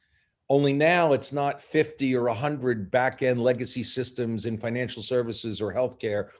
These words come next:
or insurance. Now it's billions of sensors out there in the world, all with their own unique data format, encryption, sovereignty issues,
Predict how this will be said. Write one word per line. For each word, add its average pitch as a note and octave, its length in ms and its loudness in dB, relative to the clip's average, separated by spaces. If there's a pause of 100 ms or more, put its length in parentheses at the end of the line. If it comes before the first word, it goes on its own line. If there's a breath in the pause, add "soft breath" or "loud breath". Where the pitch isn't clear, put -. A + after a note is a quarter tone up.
or A2+ 140 -2
insurance. A2+ 600 0 (260 soft breath)
Now E3 220 4
it's - 120 0
billions E3+ 680 2
of C#3 80 -4
sensors B2+ 760 -4 (720)
out B2+ 240 0
there B2 140 6
in A#2 60 2
the A#2 40 0
world, G#2+ 340 2
all D3+ 320 8
with C3+ 160 0
their B2 220 -4
own C#3 220 0
unique B2+ 380 -2
data C3 220 4
format, A#2+ 640 -2 (360 soft breath)
encryption, B2 800 -2 (260)
sovereignty C3+ 840 0
issues, F#2 520 -4